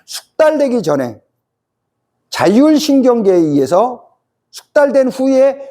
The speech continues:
자율신경계에 의해서 조작이 되어지는 이런 상태를 저는 바보 멍충이의 세계라고 합니다. 스틱 운전할 때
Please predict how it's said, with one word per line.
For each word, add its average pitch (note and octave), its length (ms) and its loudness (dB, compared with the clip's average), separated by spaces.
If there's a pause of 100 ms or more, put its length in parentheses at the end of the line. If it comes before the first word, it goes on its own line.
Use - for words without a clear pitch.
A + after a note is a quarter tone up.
자율신경계에 A#3 960 -2
의해서 F3 880 -2 (280)
조작이 G#3 440 0
되어지는 E3 480 0
이런 E3+ 240 0
상태를 A3 540 -6 (160)
저는 F3 300 -2
바보 B2 340 -2
멍충이의 D#3 560 -2
세계라고 A2 420 -10
합니다. - 340 -20 (380)
스틱 D#4+ 300 0
운전할 B3+ 440 2
때 A#3 300 -2